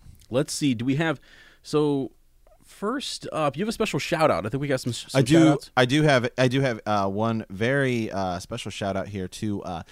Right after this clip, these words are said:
Speaker 2: Lady Ashley of House Garner. So if you guys remember, a while back, I, we've been talking a lot about twenty twenty and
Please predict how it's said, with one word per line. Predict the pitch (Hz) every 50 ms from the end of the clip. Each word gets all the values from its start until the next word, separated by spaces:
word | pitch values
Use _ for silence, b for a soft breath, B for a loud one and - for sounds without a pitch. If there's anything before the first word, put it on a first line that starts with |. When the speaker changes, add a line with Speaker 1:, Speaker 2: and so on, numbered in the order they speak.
| B B 131 B
Speaker 2:
Lady | - 113 131 151 160 165 160 156 - -
Ashley | 120 123 131 139 131 - 127 127 131 113 80
of | 113 113 -
House | - 110 104 104 - - - 101
Garner. | 92 104 98 98 104 107 104 98 92 95
So | - - 156 151 139 117 B B B B
if | 135
you | 160
guys | 160 226 247 190
remember, | 151 139 143 139 113 113 110 110 - -
a | 120 120 120
while | 120 135 143 165 160 135
back, | 110 120 110 107 - -
I, | - 98 101 98 95 92 92 92 90 90 90 87 80
we've | 101 104
been | 98 110 117
talking | 139 135 135 131 120
a | 110
lot | 104 101 92
about | 95 87 -
twenty | - 107 104 98 95
twenty | - - 98 92 90 90 90 78
and | 57 85 85 85 82 82 85 85 80 76 80 78 -